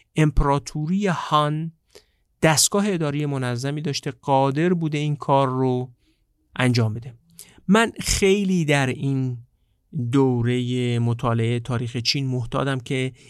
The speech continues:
نتیجه گیری های زود هنگام نداشته باشم، چون دانشجوی ابتدایی تاریخ چین هم هستم. اما یه فرضیه تو ذهنم هست. نظم دیوان سالاری اونقدر زیاد بود که میتونست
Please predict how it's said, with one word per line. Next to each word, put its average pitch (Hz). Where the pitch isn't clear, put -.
نتیجه 131
گیری 120
های 135
زود 131
هنگام 123
نداشته 120
باشم، 120
چون 147
دانشجوی 165
ابتدایی 143
تاریخ 117
چین 117
هم 113
هستم. -
اما 240
یه 247
فرضیه 151
تو 156
ذهنم 135
هست. -
نظم 220
دیوان 160
سالاری 135
اونقدر 147
زیاد 151
بود 151
که 131
میتونست 139